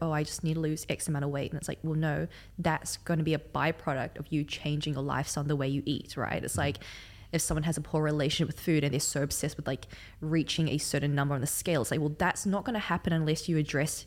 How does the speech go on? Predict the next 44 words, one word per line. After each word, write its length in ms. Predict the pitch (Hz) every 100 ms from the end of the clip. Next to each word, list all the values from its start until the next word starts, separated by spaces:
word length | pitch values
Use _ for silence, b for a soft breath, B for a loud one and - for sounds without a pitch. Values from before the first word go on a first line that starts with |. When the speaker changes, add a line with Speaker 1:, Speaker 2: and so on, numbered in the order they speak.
| -
Speaker 1:
your 120 | 147
relationship 520 | 147 147 143 160 190
with 100 | 220
food, 380 | - 175 165 170 B B B B B B
your 100 | 165 -
a-, 100 | -
you 80 | 156
know, 80 | 135
your 160 | 147 -
habits, 420 | - 180 180 -
your 80 | -
eating 200 | 175 170
habits, 600 | - 156 156 151 - -
your 60 | 135
coping 320 | - 165 180
mechanisms, 720 | 170 175 160 - 156 156 - -
which 160 | -
comes 260 | - 147 -
back 240 | 139 -
to 60 | -
your 80 | 254
lifestyle. 520 | 370 - - - 185 B B B B -
Um, 260 | 156 156 147
so 120 | 165
I 40 |
think, 300 | 165 175 156
you 80 | 170
know, 200 | 151 147
when 160 | 147 156
you 100 | 156
look 160 | 156
at 80 | 147
someone 220 | - 160 151
who's 180 | 147
in 80 | 151
shape, 360 | - - 135 -
that 140 | 160
is 140 | 180 -
just 340 | 160 170 -
a 40 |
byproduct 640 | 165 - 135 156 165 143 -
of 80 | 147
their 120 | 147
lifestyle. 480 | 139 - - -